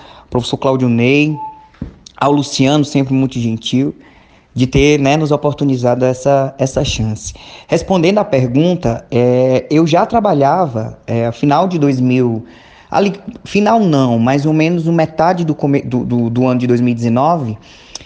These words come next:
eu comecei a desenvolver um trabalho voluntário na nossa Escola de Integração Social aqui de Palmas, né, a spal, que é uma escola que eu tenho muito carinho, tenho muita vinculação, me apaixonei pelo projeto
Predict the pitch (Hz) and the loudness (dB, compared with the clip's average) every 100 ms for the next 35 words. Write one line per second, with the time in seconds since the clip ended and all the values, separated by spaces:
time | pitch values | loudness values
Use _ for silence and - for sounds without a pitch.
0 | - 147 190 180 175 170 165 170 170 156 | -4 -2 2 0 2 0 0 0 0 2
1 | 165 - 160 147 151 147 175 180 156 135 | 0 0 0 2 0 0 0 0 0 2
2 | 139 156 202 196 - - - _ _ - | 2 0 -2 -6 -18 -20 -20 _ _ -4
3 | 127 147 156 165 156 - 147 156 156 156 | 0 2 0 -2 -4 -2 0 0 0 0
4 | 143 143 139 135 139 - 131 156 147 127 | 0 0 -4 -4 -6 0 0 2 0 -4
5 | - 123 143 185 185 - 120 123 131 - | -2 0 0 -4 -10 -8 -4 -2 -4 -4
6 | 113 117 196 - - _ _ _ - - | 0 0 0 -6 -20 _ _ _ -20 -12
7 | - 151 143 - 147 143 139 147 156 160 | -2 0 0 0 0 0 0 0 2 2
8 | 175 175 - 135 123 127 147 139 - - | 2 -2 -2 0 0 0 -2 -8 -20 -20
9 | - - - - - 156 170 180 190 196 | -20 -20 -20 -20 -6 0 2 4 4 2
10 | 170 147 143 139 117 - 127 131 147 143 | 2 0 0 0 0 -2 0 2 2 0
11 | 143 147 160 147 160 175 156 143 135 117 | -2 -2 0 2 2 2 -2 0 -2 0
12 | 117 123 135 | 0 0 -2